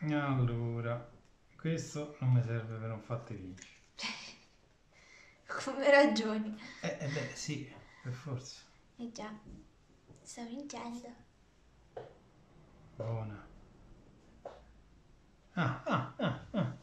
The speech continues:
Speaker 1: ah, ah.
Speaker 2: No, non
Speaker 1: Allora,
Speaker 2: ce l'hai.
Speaker 1: gioco, <laughs> gioco Sauriani.
Speaker 2: Oh no,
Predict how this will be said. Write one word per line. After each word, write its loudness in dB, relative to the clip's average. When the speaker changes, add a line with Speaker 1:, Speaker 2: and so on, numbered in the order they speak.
Speaker 1:
ah, 0
ah. 0
Speaker 2:
No, 0
non 10
Speaker 1:
Allora, 12
Speaker 2:
ce 12
l'hai. 12
Speaker 1:
gioco, 12
<laughs> -
gioco 12
Sauriani. 12
Speaker 2:
Oh -6
no, -6